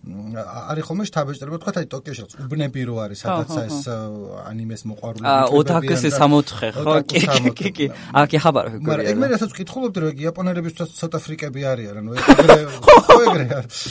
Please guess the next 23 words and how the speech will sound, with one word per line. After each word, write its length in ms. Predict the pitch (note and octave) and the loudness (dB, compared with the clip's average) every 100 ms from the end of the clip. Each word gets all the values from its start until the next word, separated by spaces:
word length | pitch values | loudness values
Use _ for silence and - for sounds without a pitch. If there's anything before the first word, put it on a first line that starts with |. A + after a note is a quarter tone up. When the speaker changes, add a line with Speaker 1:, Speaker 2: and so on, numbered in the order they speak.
| - - - | -12 -16 -18
Speaker 2:
მეგონი, 340 | A2+ G3+ C#4+ D#4 - _ | -12 -2 0 0 -4 _
იცით 280 | - G3 - | -20 -18 -12
როგორ 160 | D#3 B2+ | -8 -6
არის, 240 | C3+ G3 | -6 -6
ანუ 180 | F#3 C#3+ B2+ | -6 -6 -6
გლობალური 800 | C3 C3 F3+ G3+ F#3 E3 C3+ A2+ | -8 -6 -4 -4 -6 -6 -8 -8
ის, 180 | A2+ A#2 | -10 -8
ამ, 560 | - A2 G#2+ A2 - - - | -6 -4 -4 -6 -8 -10 -14
ხიდვით. 640 | - - D#3+ A#2 - - - _ _ | -10 -6 -6 -6 -10 -14 -20 _ _
მეგონი, 380 | - A#2 B2 D#3 F3 - _ _ _ _ _ _ - - | -12 -8 -2 -2 -2 -8 _ _ _ _ _ _ -18 -10
აა, 640 | A#2+ A#2+ A#2 A2+ A2+ A2 | -4 -2 -2 -6 -8 -10
იაპონელები 560 | - B2 B2 C3+ C3+ C#3+ | -6 -8 -4 -2 -2 -4
ძალიან 320 | A#2+ A#2+ A#2 | -6 -6 -6
უნიკალურები, 840 | A2+ A#2 - A2 A2+ A2+ A#2 C#3 C#3 C3 G#2+ - _ - | -4 -6 -8 -8 -8 -10 -6 -4 -4 -6 -8 -12 _ -14
ამ, 400 | A2+ G#2 G#2 G2+ F#2+ - - - _ _ - _ _ _ _ _ _ | -10 -8 -10 -10 -10 -12 -14 -16 _ _ -20 _ _ _ _ _ _
ხარხი 520 | - - A#2 A#2 - | -14 -8 -8 -8 -6
არის, 280 | C#3 - - - | -6 -8 -14 -18
ჩემი 300 | - A#2+ A2 | -16 -10 -6
Speaker 1:
მმ. 100 | G#2+ | -6
Speaker 2:
აზრით. 460 | G#2 - - - - _ _ _ _ _ _ _ _ | -8 -16 -20 -20 -20 _ _ _ _ _ _ _ _
და 180 | - A#2+ | -10 -8
რა 80 | A#2 | -8
თქმა 200 | - | -8